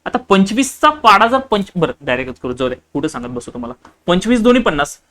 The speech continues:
सदुसष्ट मधले पन्नास गेले, उरले किती? सतरा, एकशे पंच्याहत्तर. पंचवीस सख, अ, एकशे,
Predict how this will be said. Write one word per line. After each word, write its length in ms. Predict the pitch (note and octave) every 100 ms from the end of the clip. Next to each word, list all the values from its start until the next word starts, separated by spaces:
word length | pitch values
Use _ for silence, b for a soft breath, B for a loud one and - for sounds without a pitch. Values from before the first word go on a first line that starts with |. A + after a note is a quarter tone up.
| _
सदुसष्ट 520 | - F#3 G3+ A3 C4+ B3
मधले 200 | B3 B3+
पन्नास 300 | A#3+ A#3 A3
गेले, 200 | A#3+ D4 - D#3+
उरले 240 | F3+ A3
किती? 240 | A3 C#4+
सतरा, 340 | - F#3+ - C3+ -
एकशे 200 | E3 -
पंच्याहत्तर. 420 | D#3+ D3 D3 - - _ _ _
पंचवीस 400 | E3 E3 G#3 A3+
सख, 380 | A3+ - D#3+ - - _ _ _ _
अ, 380 | C#3 B2 A#2+ A2+ - _ D3+
एकशे, 220 | -